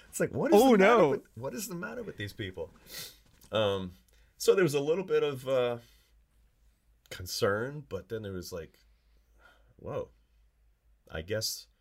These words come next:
Speaker 1: this is, this is, this is where I need to take it up to the next level to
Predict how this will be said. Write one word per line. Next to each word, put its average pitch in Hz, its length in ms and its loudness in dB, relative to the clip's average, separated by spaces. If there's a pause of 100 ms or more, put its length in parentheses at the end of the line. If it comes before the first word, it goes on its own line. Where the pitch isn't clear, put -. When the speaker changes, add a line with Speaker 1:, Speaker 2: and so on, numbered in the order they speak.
(600)
Speaker 1:
this 107 240 -2
is, 110 140 -8 (160)
this 95 200 -6
is, 92 320 -16
this 92 200 -12
is 92 300 -18 (880)
where 85 200 -6
I 98 100 0
need 95 160 -6
to 90 60 -16
take 87 260 -10
it 82 80 -6
up 78 180 -6
to 80 100 -12
the 80 80 -12
next 78 280 -12
level 76 300 -12 (100)
to 73 180 -12